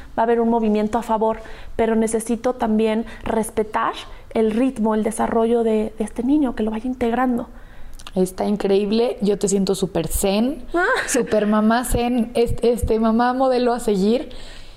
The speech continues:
Speaker 2: Pero, ¿qué pasa cuando no puedes? O sea, a mí
Speaker 1: Sí.
Speaker 2: sí me pasa que estoy en casa de mi suegra y de repente voltea y hace un berrinchazo. Ya sabes, que te voltean a ver todos de,
Speaker 1: Sí.
Speaker 2: "Híjole,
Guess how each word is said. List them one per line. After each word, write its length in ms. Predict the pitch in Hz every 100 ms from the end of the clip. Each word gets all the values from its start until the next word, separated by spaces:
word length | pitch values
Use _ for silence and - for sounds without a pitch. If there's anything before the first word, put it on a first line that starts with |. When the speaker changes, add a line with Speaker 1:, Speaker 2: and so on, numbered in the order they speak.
| -
Speaker 2:
Pero, 300 | - 254 254
¿qué 140 | 302 370
pasa 480 | - 320 302 - 349
cuando 400 | 254 220 202 202
no 200 | 220 214
puedes? 460 | 202 170 - -
O 60 | 180
sea, 140 | 226
a 20 |
mí 120 | 240 294
Speaker 1:
Sí. 60 | 302
Speaker 2:
sí 60 |
me 120 | 240
pasa 340 | 185 208 233 233
que 260 | 208 190 - - 254 -
estoy 260 | 220 269
en 140 | 269 262
casa 240 | 240 226
de 60 | 202
mi 100 | 170
suegra 460 | - 202 202 214 220
y 40 |
de 80 | 196
repente 320 | 190 202 196
voltea 360 | 190 185 190 190
y 80 |
hace 180 | 202 208
un 120 | 208
berrinchazo. 720 | 202 196 175 170 190 180 196 196 - - -
Ya 100 | 233
sabes, 180 | 247 226
que 80 | 226
te 100 | 233
voltean 280 | 247 269 294
a 60 |
ver 180 | 285 277
todos 320 | 262 247 254
de, 220 | 226 208 185
Speaker 1:
Sí. 200 | 240 226 - - - - - 202
Speaker 2:
"Híjole, 840 | 220 254 - 175 165 156 156 139